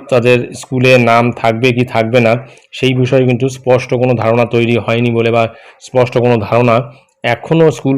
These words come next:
কর্তৃপক্ষগুলিকে দেওয়া হয়নি বলে এই এপ্রিল মাসের বেতন পেতে শিক্ষক শিক্ষিকা বা শিক্ষাকর্মীদের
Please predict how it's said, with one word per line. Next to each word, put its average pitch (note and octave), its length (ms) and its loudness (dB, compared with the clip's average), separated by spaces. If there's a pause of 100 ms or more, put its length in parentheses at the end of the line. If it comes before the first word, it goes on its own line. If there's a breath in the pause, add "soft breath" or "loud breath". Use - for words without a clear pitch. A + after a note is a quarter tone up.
কর্তৃপক্ষগুলিকে B2 920 0
দেওয়া A#2 260 4
হয়নি A#2 280 2
বলে A2+ 220 0 (640 loud breath)
এই C3+ 220 2 (160)
এপ্রিল B2+ 360 2
মাসের C#3+ 300 4
বেতন B2 360 0
পেতে B2+ 320 0 (240)
শিক্ষক B2+ 400 -4
শিক্ষিকা B2 380 -4
বা A#2 120 2
শিক্ষাকর্মীদের B2+ 800 -2